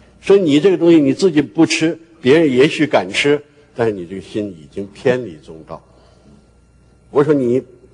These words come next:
既然是卖便当，你就自己不要另外做饭，饿了就吃一份便当，这个就是中道，既不比别人贵，也比别人清洁卫生。”我说：“这是恰到好处，否则的话，我说你找中道就找不到。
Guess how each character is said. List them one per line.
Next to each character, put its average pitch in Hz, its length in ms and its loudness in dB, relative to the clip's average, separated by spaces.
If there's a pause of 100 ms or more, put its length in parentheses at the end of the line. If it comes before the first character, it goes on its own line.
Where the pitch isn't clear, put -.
(200)
既 170 100 0
然 143 180 2
是 139 140 -4
卖 139 180 0
便 127 240 -2
当， 113 240 -2
你 95 140 -8
就 98 160 -6 (100)
自 113 200 -10
己 90 120 -8
不 - 200 -2
要 107 100 4
另 98 220 -2
外 98 100 -6
做 107 180 -2
饭， 127 220 -6 (560)
饿 147 220 0
了 127 80 -2
就 127 120 -10
吃 139 220 -8
一 - 20 -10
份 131 180 -8
便 120 200 -10
当， 117 100 -20 (640)
这 - 80 -16
个 104 120 -12
就 107 120 -10
是 92 60 -14
中 117 180 -8
道， 131 160 -8 (680)
既 185 140 0
不 180 120 2
比 160 140 4
别 135 180 2
人 160 160 2
贵， 156 320 2
也 98 220 0
比 104 160 -4
别 95 140 -4
人 98 120 -2
清 107 240 -4
洁 98 120 -2
卫 90 180 -6
生。” 85 180 -16 (1900)
我 107 100 -14
说 117 140 -12
：“这 110 140 -10
是 104 120 -20
恰 107 200 -10
到 107 120 -8
好 90 240 -16
处， 101 140 -20 (800)
否 127 200 2
则 156 120 2
的 160 100 2
话， 127 220 0
我 95 60 -12
说 104 100 -4
你 120 100 -6
找 80 220 -10
中 98 240 -8
道 78 280 -12
就 - 100 -20
找 71 200 -18
不 - 140 -20
到。 - 160 -20